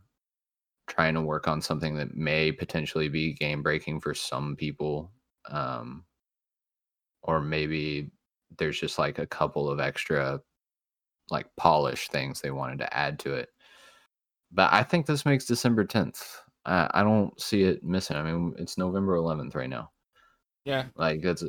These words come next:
Speaker 1: less than a month away from launch,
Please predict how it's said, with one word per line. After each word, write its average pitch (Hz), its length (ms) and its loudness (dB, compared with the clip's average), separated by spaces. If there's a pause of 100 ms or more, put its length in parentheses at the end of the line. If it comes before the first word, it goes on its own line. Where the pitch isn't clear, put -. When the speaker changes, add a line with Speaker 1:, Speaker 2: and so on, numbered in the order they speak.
(100)
Speaker 1:
less 85 240 2
than 82 80 -2
a 78 60 0
month 78 240 0
away 73 280 2
from 67 560 -6 (760)
launch, 69 600 -4